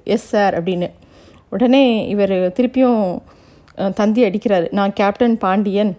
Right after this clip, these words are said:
அப்படின்னு சொல்லிட்டு தன்னோட ஐ டி நம்பர்லாம் சொல்லிட்டு, "முக்கியமான செய்தி, உடனடி ஆணை" அப்படின்னு சொல்லிட்டு,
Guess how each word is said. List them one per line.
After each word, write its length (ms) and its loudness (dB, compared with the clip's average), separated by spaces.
அப்படின்னு 260 0
சொல்லிட்டு 400 -4
தன்னோட 140 -2
ஐ 140 2
டி 120 0
நம்பர்லாம் 380 -2
சொல்லிட்டு, 600 -4
"முக்கியமான 580 2
செய்தி, 600 0
உடனடி 640 2
ஆணை" 480 0
அப்படின்னு 300 -2
சொல்லிட்டு, 760 2